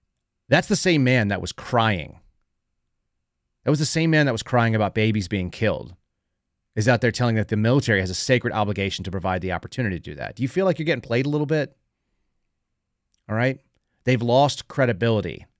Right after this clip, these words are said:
and they're trying to emotionally pull it back.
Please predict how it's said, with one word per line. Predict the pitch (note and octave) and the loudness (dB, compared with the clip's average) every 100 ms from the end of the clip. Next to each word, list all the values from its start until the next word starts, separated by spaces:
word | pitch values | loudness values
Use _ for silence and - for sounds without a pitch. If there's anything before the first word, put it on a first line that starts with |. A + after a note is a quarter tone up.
| _ _ _ _ - | _ _ _ _ -4
and | B2 | 0
they're | A#2+ | 0
trying | - B2+ B2 B2+ | 0 0 0 0
to | - B2 | 0 0
emotionally | G#2 G#2 A2 - G#2 G#2 G2 _ | 0 0 -2 -4 -4 -4 -6 _
pull | - G#2+ G#2 G2 - | -4 -2 -2 -6 -12
it | F2 | -10
back. | F#2 D#2 D2 - | -6 -6 -8 -20